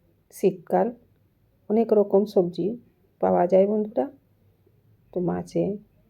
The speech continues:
অনেক রকম সবজি দিয়ে রান্না করলে বেশ তরকারি ভালো লাগে। আর ফুলকপি আলু দিয়ে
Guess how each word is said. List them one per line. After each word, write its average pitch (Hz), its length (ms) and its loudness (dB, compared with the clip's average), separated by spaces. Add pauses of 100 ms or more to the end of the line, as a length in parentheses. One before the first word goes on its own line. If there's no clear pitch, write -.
(160)
অনেক 185 300 -4
রকম 180 200 -2 (120)
সবজি 175 380 0
দিয়ে 175 180 4
রান্না 175 300 0 (100)
করলে 190 240 4 (720)
বেশ 185 140 -2 (140)
তরকারি 175 420 2 (580)
ভালো 185 280 2 (100)
লাগে। 185 260 -2 (600)
আর 190 140 -10
ফুলকপি 233 520 2 (120)
আলু 202 140 2 (120)
দিয়ে 190 220 2